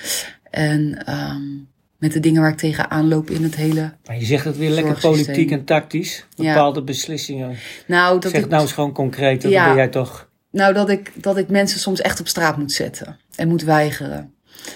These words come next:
Speaker 1: En dat ik het heel hard moet spelen soms om dingen voor elkaar te krijgen dat andere partijen dingen gaan doen.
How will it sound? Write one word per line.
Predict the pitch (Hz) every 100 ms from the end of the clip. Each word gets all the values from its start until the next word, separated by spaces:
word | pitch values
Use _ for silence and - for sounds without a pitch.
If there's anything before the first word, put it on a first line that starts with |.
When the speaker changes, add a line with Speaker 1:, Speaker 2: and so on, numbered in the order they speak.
| - _
Speaker 1:
En | - 160 165
dat | 160 160
ik | 160
het | 165 160
heel | 147 165 165 156 151 -
hard | - 170 180
moet | 180 170
spelen | - 170 160 165 160
soms | 160 - 165 165 - - -
om | 156 151 151 156 156 - _ _ _ _ -
dingen | 147 170
voor | 147 165
elkaar | 165 160 160
te | -
krijgen | 165 156 156
dat | 151
andere | - 165 156
partijen | 151 156 165 170
dingen | 175 175
gaan | 170 170
doen. | 175 214 277